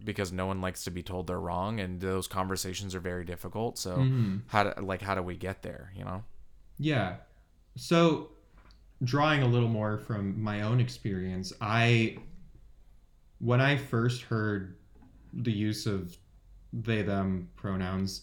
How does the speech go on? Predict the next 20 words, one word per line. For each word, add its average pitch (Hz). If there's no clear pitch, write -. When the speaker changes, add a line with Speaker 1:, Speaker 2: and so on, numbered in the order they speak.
Speaker 2:
I 98
was 98
hesitant 147
and 120
kind 113
of 104
confused 101
about 98
why, 120
what's 131
the 143
necessity 123
for 92
this? 87
Why 107
do 110
I 101
need 101
to, 95
why 104